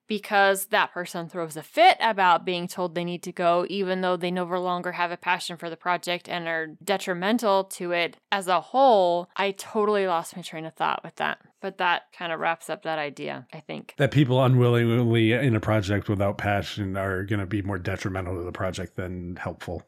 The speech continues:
Speaker 2: It was basically what you were saying.
Speaker 1: Yeah. And drama can come from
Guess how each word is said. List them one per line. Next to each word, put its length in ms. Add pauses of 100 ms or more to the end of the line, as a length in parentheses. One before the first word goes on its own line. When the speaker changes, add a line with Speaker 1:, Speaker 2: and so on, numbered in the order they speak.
Speaker 2:
It 240
was 260
basically 380
what 100
you 100
were 60
saying. 280 (120)
Speaker 1:
Yeah. 420 (160)
And 160
drama 360
can 180
come 300
from 480